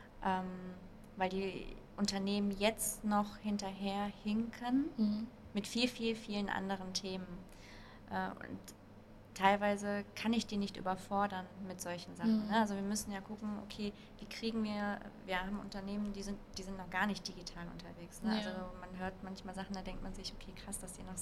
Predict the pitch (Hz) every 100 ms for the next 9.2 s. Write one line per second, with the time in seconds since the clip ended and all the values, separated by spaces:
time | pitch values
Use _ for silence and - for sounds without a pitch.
0 | - - - 185 175 - - 240 196 -
1 | - 226 226 220 - - - 214 311 -
2 | 247 262 190 185 190 208 277 - - 277
3 | - 226 311 440 - - - - - 170
4 | 202 233 233 247 254 - 233 214 262 -
5 | - - - - - 202 202 202 196 208
6 | - - - 196 190 190 220 202 208 196
7 | 185 185 190 185 196 220 220 202 196 180
8 | 185 214 - - - 175 175 226 226 226
9 | - -